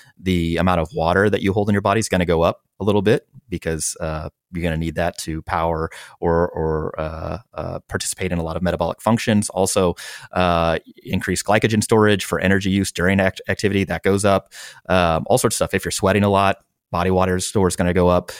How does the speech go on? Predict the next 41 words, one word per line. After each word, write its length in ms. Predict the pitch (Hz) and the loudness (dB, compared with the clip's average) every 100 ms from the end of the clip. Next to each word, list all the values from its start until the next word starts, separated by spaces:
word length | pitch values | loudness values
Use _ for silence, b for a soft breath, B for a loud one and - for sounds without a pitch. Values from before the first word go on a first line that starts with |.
| B B | B B
Um, 260 | 90 85 82 | 0 0 0
so 240 | - 92 - | 2 2 2
if 100 | 117 | 2
you're 120 | 120 | 4
actually 240 | 110 110 | 4 2
gaining 220 | 98 98 82 | 2 2 2
muscle, 380 | 90 - 127 - | 2 2 2 4
I 120 | 95 | 2
would, 120 | 95 | 2
<laughs> 720 | - - 143 - - - - | 2 2 0 -2 -18 -14 -2
I, 180 | 87 98 - 143 110 | 2 2 -2 -8 0
I 80 | |
wouldn't 260 | 104 127 113 | 4 4 4
be 80 | 117 | 2
surprised, 640 | - - 92 101 117 - - 87 | 0 0 2 2 0 -6 -6 -2
uh, 160 | 82 | 0
either, 380 | 87 104 139 151 | 2 2 4 2
but 260 | 117 85 - | 2 0 0
a 240 | 85 87 82 | 0 0 0
big 320 | - 98 92 | 0 -2 0
proportion 420 | 90 - 85 90 | -4 0 -2 -2
of 80 | 80 | -4
this 160 | 80 - | -6 -2
lean 160 | 90 | -2
body 220 | 82 82 | 0 -2
mass 340 | 85 80 85 - | -2 -4 -6 -2
increases 420 | 113 110 101 87 80 | 2 2 2 -4 -6
that 80 | |
we 80 | 82 | -4
sometimes 440 | 82 85 85 82 - | -2 -4 -2 -4 -4
see 260 | 82 78 | -4 -6
are 60 | 78 | -6
probably 300 | 82 82 78 | -2 -2 -2
due 180 | 82 76 | -4 -4
to 160 | 71 _ b b | -6 _ b b
water, 420 | 85 85 80 73 | 0 0 0 -2
glycogen, 540 | 76 80 78 78 76 - | -4 -4 -6 -10 -10 -8
things 160 | 85 | -10
of 80 | 78 | -8
that 160 | 82 - | -8 -8
nature. 320 | 76 - | -12 -14